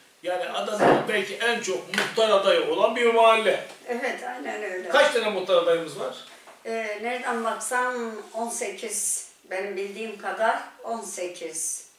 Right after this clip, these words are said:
Speaker 1: Yani merkezi bir
Speaker 2: Merkezi
Speaker 1: mahalle, Namık
Speaker 2: bir
Speaker 1: Kemal.
Speaker 2: mahallede bu kadar muhtar adayı. Yani yazık diyorum yani, bütün oylar
Speaker 1: Yani şu
Speaker 2: parçalanacak
Speaker 1: olabilir aslında,
Speaker 2: yani.
Speaker 1: e, biz sevinmemiz lazım. Demek ki bu kadar hizmet
Speaker 2: Evet.
Speaker 1: aşkıyla yanan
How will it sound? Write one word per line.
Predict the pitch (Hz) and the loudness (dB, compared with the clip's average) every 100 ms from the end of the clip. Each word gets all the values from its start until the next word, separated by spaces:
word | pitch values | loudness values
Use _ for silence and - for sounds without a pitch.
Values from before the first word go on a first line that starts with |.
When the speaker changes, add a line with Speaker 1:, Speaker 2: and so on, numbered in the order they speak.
| _ - | _ -14
Speaker 1:
Yani | 143 143 | -12 -4
merkezi | 175 190 202 202 240 | -2 -2 -2 -2 0
bir | |
Speaker 2:
Merkezi | 233 202 | 2 2
Speaker 1:
mahalle, | 180 151 156 160 165 226 | 4 4 4 2 0 0
Namık | 208 - 269 | 2 2 0
Speaker 2:
bir | - | 2
Speaker 1:
Kemal. | 160 - 220 | 0 2 0
Speaker 2:
mahallede | 196 185 196 185 180 214 214 | 0 -4 -4 -6 -6 -10 -8
bu | |
kadar | 226 226 214 208 | -8 -6 -8 -8
muhtar | 196 - 208 208 - | -14 -8 -6 -4 -6
adayı. | - 175 180 175 - - _ _ _ | -4 -2 -2 -4 -10 -20 _ _ _
Yani | 294 381 349 294 | -4 -2 -2 -4
yazık | 302 349 339 | -6 -8 -8
diyorum | 247 214 202 190 | -6 -4 -4 -4
yani, | 180 180 180 | -2 -2 -2
bütün | 247 - 294 | -8 -12 -10
oylar | 233 214 220 | -8 -4 -4
Speaker 1:
Yani | 233 269 | 0 0
şu | - 330 | 0 -2
Speaker 2:
parçalanacak | 330 | 2
Speaker 1:
olabilir | 320 285 254 262 | 2 4 2 4
aslında, | 220 214 196 | 4 4 4
Speaker 2:
yani. | 233 - - - - - _ 175 | 4 2 -6 -14 -20 -20 _ -4
Speaker 1:
e, | 180 180 180 | -2 -2 -4
biz | 208 202 - - | -8 -10 -12 -14
sevinmemiz | - 196 202 214 214 196 | -8 -2 -2 0 -2 -2
lazım. | 214 208 - | -2 -2 -4
Demek | 202 185 180 | -4 -4 -4
ki | 196 | -4
bu | |
kadar | 196 175 185 202 - - _ _ | 0 2 2 2 -6 -18 _ _
hizmet | 247 214 185 208 | -8 -6 -2 0
Speaker 2:
Evet. | 202 | 0
Speaker 1:
aşkıyla | - - 202 180 | 0 -2 2 4
yanan | 165 190 185 175 | 4 2 0 -4